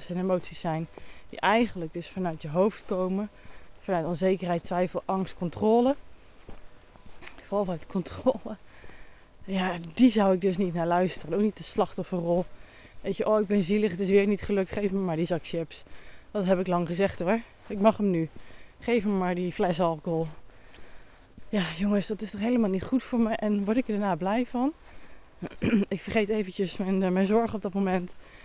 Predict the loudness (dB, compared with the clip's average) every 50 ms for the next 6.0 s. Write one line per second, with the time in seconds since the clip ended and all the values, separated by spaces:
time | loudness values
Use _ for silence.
0 | -16 -14 -6 -2 0 0 0 0 -4 -4 -4 -4 -4 -4 -6 -2 -2 -2 0 0
1 | 2 0 0 0 -2 -6 -6 -4 -2 -2 -2 -2 -4 -6 -10 -18 -16 -16 -14 -14
2 | -16 -16 -16 -20 -20 -20 -12 -8 -8 -6 -6 -4 -2 0 0 2 2 0 0 -4
3 | -8 -12 -10 -8 -8 -8 -10 -12 -18 -20 -20 -18 -16 -16 -14 -14 -16 -16 -18 -20
4 | -20 -20 -20 -16 -16 -14 -14 -14 -16 -16 -18 -20 -20 -20 -20 -16 -14 -14 -14 -14
5 | -16 -18 -20 -20 -20 -20 -20 -18 -16 -16 -14 -12 -6 -4 -2 -2 -2 -4 -10 -10